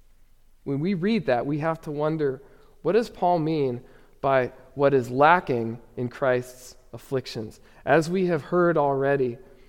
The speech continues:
Jesus paid the debt we have for sin in full on the cross. You'll remember probably the words of Jesus right before he died. He said, "Tetelestai" in Greek, which means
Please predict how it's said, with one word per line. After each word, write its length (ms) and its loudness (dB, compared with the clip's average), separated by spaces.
Jesus 460 -2
paid 520 -2
the 280 -4
debt 340 4
we 180 -4
have 400 -2
for 180 -10
sin 460 -2
in 240 -6
full 460 2
on 180 -6
the 80 -8
cross. 560 -12
You'll 180 2
remember 480 4
probably 680 2
the 80 2
words 320 2
of 100 -6
Jesus 440 -2
right 200 2
before 360 -2
he 160 -6
died. 360 2
He 120 -6
said, 340 -2
"Tetelestai" 880 -2
in 180 -4
Greek, 400 -2
which 200 -6
means 380 -2